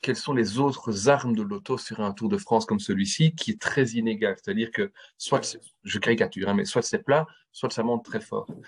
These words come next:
Donc, l'auto n'a pas de véritable grimpeur, et je pense, un, un, un Lennart Van Eetveld qui a montré de belles choses ne peut, ne doit pas aller au Tour cette année-ci, même pour apprendre. Donc, du coup, quelles seraient les autres cartes de l'auto ? J'en connais pas beaucoup. Donc,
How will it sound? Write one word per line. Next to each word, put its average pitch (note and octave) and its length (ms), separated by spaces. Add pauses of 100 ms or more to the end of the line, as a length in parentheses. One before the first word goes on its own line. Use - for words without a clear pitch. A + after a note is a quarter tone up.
(260)
Donc, B2+ 180
l'auto C3 240
n'a A2+ 100
pas A#2 160
de G#2 100
véritable A2 500
grimpeur, G#2 640
et A2 40
je G#2 120
pense, B2+ 380 (640)
un, G2 80
un, F#2+ 280
un G2+ 140
Lennart A2+ 240
Van G#2 180
Eetveld A2 320
qui - 100
a G2 40
montré G2 220
de F#2+ 100
belles F#2 140
choses B2 220
ne F#2 60
peut, F#2+ 100
ne E2+ 140
doit F2 160
pas F#2+ 100
aller F2+ 140
au F2+ 100
Tour F#2+ 240
cette F2 160
année-ci, G#2+ 400 (480)
même F#2 220
pour F2+ 160
apprendre. A2 420 (320)
Donc, A2+ 160
du A2 80
coup, D#3+ 160
quelles C3 180
seraient B2 280
les A2 260
autres C#3 240
cartes - 420
de G2+ 140
l'auto ? G2 320
J'en G2+ 180
connais F#2+ 280
pas F#2+ 140
beaucoup. - 380
Donc, G2+ 220